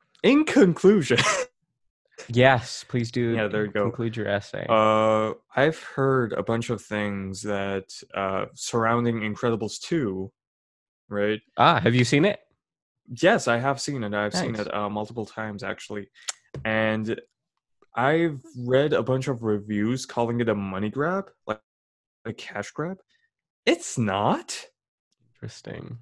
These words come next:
Speaker 1: Like, it, like,
Speaker 2: Interesting.
Speaker 1: every single aspect of the animation and whatnot is just so detail-oriented that it
Speaker 2: Mm,
Speaker 1: makes you
Speaker 2: mm-hmm.
Speaker 1: wonder why these people think that it's a cash grab, you know? Like,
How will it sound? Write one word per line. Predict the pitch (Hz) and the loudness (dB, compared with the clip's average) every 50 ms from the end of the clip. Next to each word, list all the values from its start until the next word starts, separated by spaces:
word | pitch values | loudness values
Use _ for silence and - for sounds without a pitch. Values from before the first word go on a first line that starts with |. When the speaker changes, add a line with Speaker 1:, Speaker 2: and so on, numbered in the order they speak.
| _ - | _ 2
Speaker 1:
Like, | 143 151 151 - - - - | 2 2 2 0 -6 -6 0
it, | - 180 190 - 113 156 | 2 4 4 2 2 0
like, | 160 160 160 - | -2 -2 -2 -4
Speaker 2:
Interesting. | - 123 - _ _ _ _ _ _ _ _ _ _ | -8 -12 -14 _ _ _ _ _ _ _ _ _ _
Speaker 1:
every | - 143 165 208 220 | 0 2 4 4 2
single | - - 208 202 208 190 196 - - - - - - | 2 2 4 4 6 4 4 2 -6 -10 -4 0 2
aspect | 131 139 151 - - - 131 113 - | 2 2 2 2 2 2 2 2 2
of | 123 117 110 | 2 0 2
the | 120 123 123 117 | 4 4 4 6
animation | 76 113 120 123 123 123 123 123 131 127 - 127 113 | 6 4 4 2 2 2 0 0 0 0 -2 -2 -2
and | 104 101 101 | -2 0 0
whatnot | 104 107 104 110 104 101 101 101 | 0 -2 -2 -2 -2 -2 0 0
is | 87 113 104 | 0 0 0
just | - 131 123 - - - - | 0 0 0 0 -2 -2 2
so | 131 131 131 131 | 4 4 4 4
detail-oriented | 117 120 120 120 - 135 127 120 113 107 107 117 127 127 113 104 98 98 - 107 101 95 | 2 0 0 0 0 0 0 2 2 2 2 2 2 2 2 2 0 -2 -4 -4 -4 0
that | - 107 107 113 | 0 0 2 2
it | 113 | 4
Speaker 2:
Mm, | 110 113 110 98 - | 4 4 4 2 0
Speaker 1:
makes | - - - | -2 -4 -4
you | 107 101 | -4 -2
Speaker 2:
mm-hmm. | 98 107 107 | -2 -2 -2
Speaker 1:
wonder | 120 123 120 117 | -2 -2 -2 -4
why | 107 104 101 101 104 107 113 117 117 | -4 -2 0 2 4 4 4 4 2
these | 104 110 107 104 - | 0 0 -2 -4 -4
people | - - 117 120 - 117 107 107 | -6 -8 -10 -8 -6 -4 -4 -4
think | 101 - - 135 139 131 113 104 95 | -6 -4 -2 -2 0 0 -2 -2 0
that | 110 107 104 | 0 0 0
it's | 107 104 - 110 | 0 -2 -4 -6
a | 107 | -10
cash | - - 120 120 127 127 - | -6 -4 -2 -2 -2 -2 -4
grab, | - 95 92 90 - 101 | -6 -6 -6 -6 -6 -4
you | 104 | -2
know? | 117 135 135 - - - - - - _ _ - | -2 -2 -4 -6 -12 -20 -20 -20 -20 _ _ 2
Like, | 135 131 127 - | 2 2 2 0